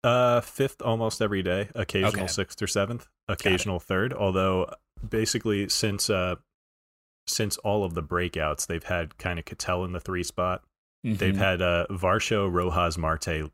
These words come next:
Speaker 1: and then Walker locked in in that one through four. And then Peralta
Speaker 2: Okay.
Speaker 1: will hit anywhere from fifth to seventh.
Speaker 2: Got it.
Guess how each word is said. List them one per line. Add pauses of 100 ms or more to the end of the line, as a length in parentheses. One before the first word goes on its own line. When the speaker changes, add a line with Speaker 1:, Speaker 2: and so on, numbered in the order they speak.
(200)
Speaker 1:
and
then
Walker
locked
in
in
that
one
through
four. (960)
And
then
Peralta
Speaker 2:
Okay.
Speaker 1:
will
hit (300)
anywhere
from (100)
fifth
to
seventh. (500)
Speaker 2:
Got
it.